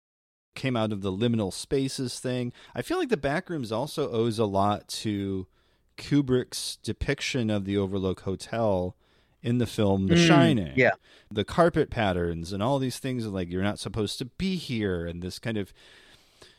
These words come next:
Speaker 1: feeling of otherness in a normal place. Liminal spaces, of course, is a phrase that's been used to kind of describe something similar. An unsettling feeling that you get where there's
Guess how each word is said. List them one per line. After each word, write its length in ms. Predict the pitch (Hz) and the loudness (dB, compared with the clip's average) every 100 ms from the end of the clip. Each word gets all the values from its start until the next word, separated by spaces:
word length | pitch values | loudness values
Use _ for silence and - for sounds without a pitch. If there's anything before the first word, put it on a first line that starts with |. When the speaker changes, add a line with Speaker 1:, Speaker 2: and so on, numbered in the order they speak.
| _ | _
Speaker 1:
feeling 600 | - - - 190 190 165 | -8 -4 2 4 4 4
of 120 | 127 | 2
otherness 840 | 143 131 151 123 107 101 - - - | 2 2 4 2 0 -2 -4 -8 -6
in 140 | 151 143 | 0 2
a 80 | 120 | 2
normal 460 | 117 123 120 107 | 4 4 2 0
place. 500 | - - 107 78 - 147 | -2 -4 -4 -4 -10 0
Liminal 400 | 139 156 147 135 | 2 2 0 -2
spaces, 640 | - 127 117 - 104 101 | -2 -2 0 -2 -4 -6
of 100 | - | -8
course, 260 | - 107 - | -2 -2 -2
is 120 | 95 | -6
a 60 | 98 | -6
phrase 400 | - 104 98 - | -2 -2 -2 -4
that's 240 | 98 - | -8 -8
been 280 | - 113 101 | -6 -2 0
used 320 | 98 98 92 | 0 -2 -4
to 60 | - | -6
kind 160 | 98 92 | -6 -6
of 80 | |
describe 460 | 87 87 - 92 87 | -6 -8 -4 -4 -4
something 300 | 104 85 90 | -6 -8 -8
similar. 640 | - 104 95 85 85 85 - _ _ _ _ - - - | -6 -4 -4 -4 -4 -6 -10 _ _ _ _ -20 -20 -8
An 140 | 170 127 | -4 2
unsettling 840 | 151 185 180 - 180 143 135 123 113 | 4 4 2 0 0 -2 -2 -2 -4
feeling 520 | - 139 135 123 113 | -4 -2 0 0 0
that 100 | 98 | -2
you 160 | 98 92 - | -4 -8 -4
get 440 | 110 104 90 87 - - - _ - _ _ - | 0 0 0 -4 -8 -20 -20 _ -20 _ _ -8
where 580 | 104 101 98 92 90 - _ _ _ | -2 0 0 0 -2 -4 _ _ _
there's 800 | 139 107 107 98 98 90 - - | -8 0 2 2 0 -2 -6 -12